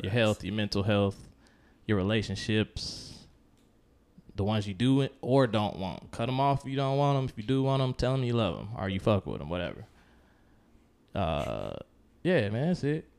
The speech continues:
Speaker 2: Yeah.
Speaker 1: Focus on your own shit, man.
Speaker 2: Focus on
Speaker 1: Stop,
Speaker 2: yourself.
Speaker 1: stop worrying about the character and worry about you.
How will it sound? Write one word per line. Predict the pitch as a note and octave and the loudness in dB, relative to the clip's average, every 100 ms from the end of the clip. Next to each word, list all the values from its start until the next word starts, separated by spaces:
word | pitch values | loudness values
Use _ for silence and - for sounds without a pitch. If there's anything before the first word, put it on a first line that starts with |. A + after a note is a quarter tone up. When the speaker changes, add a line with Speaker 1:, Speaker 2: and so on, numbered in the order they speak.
| - | -14
Speaker 2:
Yeah. | - G3+ | 0 0
Speaker 1:
Focus | G3 F#3+ | 2 2
on | F#3 F#3 | 2 4
your | F#3 | 4
own | F3+ E3+ | 4 2
shit, | D#3 - C3+ - | 0 -2 -2 -2
man. | G#2+ C#3+ D#3+ | -2 -2 -2
Speaker 2:
Focus | D3+ - B2+ | -2 -4 -8
on | |
Speaker 1:
Stop, | B2+ F#3 | -2 0
Speaker 2:
yourself. | D3 C3 - | 0 -4 -4
Speaker 1:
stop | C3 E3+ | 2 4
worrying | F3 F3+ | 6 8
about | E3 D#3+ | 6 4
the | |
character | - E3+ E3 D#3 C3+ | 2 4 6 6 6
and | B2+ | 6
worry | C3 C#3+ | 8 6
about | C#3 C3 B2+ | 6 6 6
you. | C#3 G#2 | 6 4